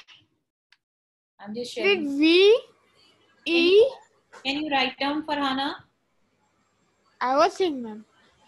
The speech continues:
Speaker 1: Hmm?
Speaker 2: I was saying. Okay.
Speaker 1: You were saying, can you write down?
Speaker 2: Me.
Speaker 1: Can you write down here,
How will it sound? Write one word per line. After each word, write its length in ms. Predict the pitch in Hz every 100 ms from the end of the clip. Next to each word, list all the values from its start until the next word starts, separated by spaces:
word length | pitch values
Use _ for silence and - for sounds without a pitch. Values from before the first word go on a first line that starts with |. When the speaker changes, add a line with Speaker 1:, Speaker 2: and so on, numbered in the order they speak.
| _ _ _ _ _ _ _ _ _ 226
Speaker 1:
Hmm? 160 | 262 359 _ _ _ -
Speaker 2:
I 180 | 254 277
was 260 | 339 370
saying. 340 | - 277 220 240 - _ - - 240
Okay. 180 | - 226
Speaker 1:
You 60 | 247
were 140 | 277 -
saying, 320 | 254 294 403 _ _ -
can 100 | 254
you 140 | 269
write 240 | 254 240 240
down? 220 | 277 277
Speaker 2:
Me. 40 | - _ _ _ _ _ _ _ _
Speaker 1:
Can 100 | 240
you 160 | 254 262
write 220 | 240 226
down 220 | 254 254
here, 240 | 262 233